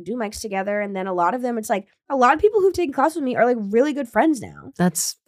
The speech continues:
Speaker 1: 'Cause a lot of
Speaker 2: freaking
Speaker 1: people just
Speaker 2: great.
Speaker 1: meet in comedy classes, and then they, like, either continue doing comedy together or they're just friends.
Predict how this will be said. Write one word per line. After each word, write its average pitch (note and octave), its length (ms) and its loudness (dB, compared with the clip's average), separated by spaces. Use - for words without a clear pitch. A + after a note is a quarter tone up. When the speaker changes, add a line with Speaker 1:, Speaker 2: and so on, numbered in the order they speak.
Speaker 1:
'Cause D#4+ 160 4
a F3+ 40 8
lot C#4 160 8
of D#4 40 4
Speaker 2:
freaking E4 40 8
Speaker 1:
people G4 120 6
just F#4 140 2
Speaker 2:
great. C4 100 6
Speaker 1:
meet A#3+ 320 4
in A#3+ 100 0
comedy B3 360 -2
classes, F#3+ 520 -4
and G#3 140 -6
then G3 80 -4
they, G#3 120 -4
like, F#3 160 -4
either F#3+ 260 -4
continue G3+ 320 -8
doing G#3 160 -4
comedy G#3 240 -6
together F#3 200 -2
or E3+ 120 -2
they're G3+ 100 -6
just G3 160 -10
friends. E3+ 480 -4